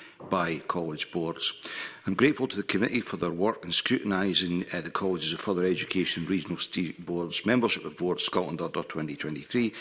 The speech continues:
and for accommodating my diary today in order that I can also attend a similarly important event elsewhere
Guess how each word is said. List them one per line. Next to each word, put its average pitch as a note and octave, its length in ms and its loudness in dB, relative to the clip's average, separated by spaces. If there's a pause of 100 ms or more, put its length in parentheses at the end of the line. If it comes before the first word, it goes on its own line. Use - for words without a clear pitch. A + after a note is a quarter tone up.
(440)
and A2+ 200 4
for G2+ 120 0
accommodating F#2 640 2
my E2 180 -2
diary F#2 380 2
today F2+ 240 -2
in F2+ 80 0
order F#2 240 2
that F2+ 80 -2
I F2+ 40 -4
can F2+ 160 -2
also G2 300 0
attend F2 340 -4
a F#2 80 -2
similarly G2 520 4
important E2 460 -4
event E2 440 -4
elsewhere E2+ 480 0